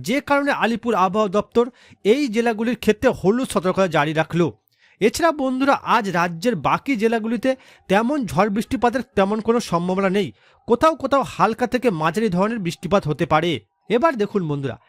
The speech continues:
আট তারিখ থেকে ন তারিখ সকাল পর্যন্ত রাজ্যের একাধিক জেলার আবহাওয়া কেমন থাকবে। বন্ধুরা, আলিপুর আবহাওয়া দপ্তর জানাচ্ছে,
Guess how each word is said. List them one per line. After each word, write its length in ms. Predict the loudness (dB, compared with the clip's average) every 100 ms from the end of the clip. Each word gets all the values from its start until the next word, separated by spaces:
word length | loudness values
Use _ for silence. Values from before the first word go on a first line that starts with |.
| _ -4
আট 180 | 2 2 2
তারিখ 220 | 0 0 -2
থেকে 180 | -4 -2
ন 100 | -2 0
তারিখ 240 | 0 -2
সকাল 340 | -4 -4 0 -2
পর্যন্ত 420 | 0 0 0 -2 -2 0
রাজ্যের 500 | 0 0 -2 -4 -4 _ -4
একাধিক 420 | -2 0 0 0 0
জেলার 260 | 0 0 -4 -4
আবহাওয়া 380 | -2 0 0
কেমন 220 | 0 -2 -2
থাকবে। 300 | -2 -2 -4 -8 _ _ -4
বন্ধুরা, 360 | -2 2 2 2
আলিপুর 400 | 2 0 2 2 2 0
আবহাওয়া 280 | 0 0 0
দপ্তর 280 | -4 -2
জানাচ্ছে, 340 | 0 -2 -2